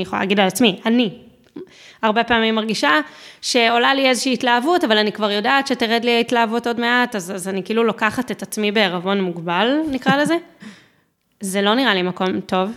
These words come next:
כאילו, זה מקום שהוא מקטין אותי מול עצמי, שזה מביא אותי לא לסמוך על עצמי בעצם, כי אם אני יודע, לפעמים אני יודעת, אני יכולה גם לדעת שעכשיו זו ירידה לצורך עלייה.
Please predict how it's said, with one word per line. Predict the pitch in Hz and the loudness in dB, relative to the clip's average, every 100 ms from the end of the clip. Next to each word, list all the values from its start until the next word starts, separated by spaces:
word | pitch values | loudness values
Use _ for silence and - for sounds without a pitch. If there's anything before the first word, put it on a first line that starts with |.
| - | -8
כאילו, | - 202 | -6 -4
זה | 208 208 | -2 -2
מקום | 180 233 240 | 0 0 0
שהוא | 233 254 214 185 | 0 -2 -2 -2
מקטין | 185 190 - 247 254 | -2 -4 -4 2 2
אותי | 269 196 | 2 -2
מול | 180 180 | -2 -2
עצמי, | 180 185 185 233 - - | -4 -4 -4 -6 -14 -10
שזה | 202 180 - 175 | -6 -6 -6 -4
מביא | 180 180 277 | -4 0 0
אותי | 285 | 2
לא | 233 | 2
לסמוך | 233 233 220 202 | 2 2 -2 -2
על | 202 | -4
עצמי | 202 214 | -6 -6
בעצם, | - - 202 226 339 - | -6 -8 -4 -4 -4 -8
כי | - 254 - | -6 -4 0
אם | 320 370 392 | 0 2 2
אני | 294 240 - - | 0 -2 -6 -6
יודע, | 208 220 220 220 | -2 0 0 -4
לפעמים | 202 - 277 415 480 | -6 -2 0 2 2
אני | 285 | 2
יודעת, | 226 185 170 269 508 208 - | 2 -2 -2 0 0 -2 -6
אני | 214 214 | -4 -2
יכולה | 208 269 349 | 0 0 2
גם | 359 | 2
לדעת | 269 208 220 349 415 196 - - | 2 0 0 0 0 -2 -6 -16
שעכשיו | - - 208 233 202 | -10 -4 -2 0 0
זו | 214 | 0
ירידה | 190 185 180 | -2 0 0
לצורך | 180 180 180 175 | 0 -2 -6 -4
עלייה. | 196 190 175 | -4 -4 -4